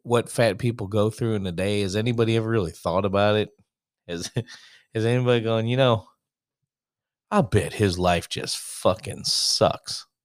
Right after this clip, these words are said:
I mean, have you ever tried to tie your shoes being fat? I mean, come on, my fat people understand. They, they know what's going on. I mean, my biggest fear is dying at, like, four or five hundred pounds. I feel sorry for the poor bastard that has to carry me out of a funeral home.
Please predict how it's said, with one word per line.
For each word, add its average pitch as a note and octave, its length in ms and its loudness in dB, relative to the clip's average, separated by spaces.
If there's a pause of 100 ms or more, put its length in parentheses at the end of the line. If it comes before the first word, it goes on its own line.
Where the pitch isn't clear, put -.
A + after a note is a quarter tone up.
(440)
I - 40 -6
mean, C#3 120 4
have C#3 100 4
you E3 60 4
ever E3+ 100 2
tried C#3 320 2
to - 60 -10
tie C3 140 4
your G2+ 140 2
shoes A#2+ 340 -2
being A#2+ 320 0
fat? A#2 480 0
I - 20 -8
mean, C3+ 140 -2
come E3+ 140 0
on, B2+ 120 4
my F2 60 0
fat A2+ 280 4
people F2+ 300 -4
understand. F2+ 420 -4
They, B2+ 120 0
they - 160 0
know C3 120 2
what's E2+ 120 -2
going F#2 280 -8
on. G2 140 -10 (840)
I C3+ 40 2
mean, B2+ 140 6
my C#3+ 120 6
biggest C3+ 380 6
fear B2 340 4 (380)
is G2+ 140 0
dying A2+ 460 2
at, - 80 -8
like, F#2 180 -4
four A2+ 240 2
or G#2+ 60 2
five A2+ 280 2
hundred A2 280 -2
pounds. B2 420 -2 (920)
I E3+ 80 4
feel B2+ 260 6
sorry A#2 240 4
for G#2 140 -2
the F2 80 -2
poor B2+ 320 0
bastard A2 420 0
that G#2+ 60 0
has G#2+ 120 0
to - 80 -18
carry B2+ 300 -2
me A#2 140 -4
out F#2+ 140 -4
of - 20 -8
a - 80 -20
funeral B2 480 -2
home. D2+ 300 -8